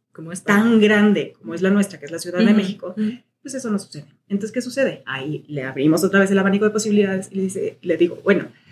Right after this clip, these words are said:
Speaker 2: ¿has pensado por qué no mapear dónde está tu gente?" Que es muy sencillo, como los códigos postales de la gente,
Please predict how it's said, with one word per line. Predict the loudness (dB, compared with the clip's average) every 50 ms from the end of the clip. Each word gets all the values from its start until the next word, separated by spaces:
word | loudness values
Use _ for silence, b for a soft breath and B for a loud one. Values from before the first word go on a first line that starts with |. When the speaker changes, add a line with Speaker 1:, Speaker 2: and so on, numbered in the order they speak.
| b b b b b b
Speaker 2:
¿has | -2 -2 -2 -2 -6
pensado | -4 -2 2 2 2 2 0 -2 -8 -8 -8 -8 -10 -14 -18 -20 _ _ _ _ _ _ _ _ _ _ _ _ _ _ -20 -20 -20 _ _ _
por | 0 0 0 0
qué | 2 2
no | 4 4 6
mapear | 4 4 4 2 2 2 4 4 2 0
dónde | 0 0 0 0
está | -2 -4 -8 -6
tu | -6 -6
gente?" | -6 -6 -8 -8 -8 -8 -10 -12 -12 -10
Que | -10 -4
es | 0 2
muy | 2 2 2
sencillo, | 0 -2 -4 -6 -8 -14 -14 -14 -16 -16 -12
como | -10 -8
los | -8 -8 -8
códigos | -6 -2 0 0 0 0 -4
postales | -10 -12 -8 -4 -4 -2 -2 -2
de | -4
la | -4
gente, | -4 -6 -8 -6 -2 0 0 0 0 -2 -10